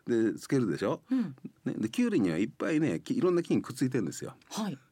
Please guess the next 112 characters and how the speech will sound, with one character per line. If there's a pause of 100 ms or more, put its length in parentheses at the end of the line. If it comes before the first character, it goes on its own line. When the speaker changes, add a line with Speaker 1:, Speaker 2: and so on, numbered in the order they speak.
Speaker 1:
で、
そ
の
中
の
有
効
菌
が
ぬ
か
床
の
中
で
増
殖
す
る
わ
け。
Speaker 2:
う
ん。 (240)
ほ
う
ほ
う
ほ
う。 (520)
そ
し
た
ら、 (280)
洗
わ (220)
ず
に
そ
の
ま
ま
つ
け、
泥
と
か
は
ね、
あ
の、
払
っ
た
方
が
い
い
で
す
け
ど、
Speaker 1:
ま
あ、
Speaker 2:
ど
う
な
ん
で
し
ょ
う。
Speaker 1:
き
ゅ
う
り、
き
ゅ
う
り
な
ん
か
だ
っ
て
泥
を
つ
か
な
い
も
ん
ね。
上
か
ら
つ
る
さ
ず
ね。
Speaker 2:
あ。
じ
ゃ
あ
も
う
そ
の
ま
ま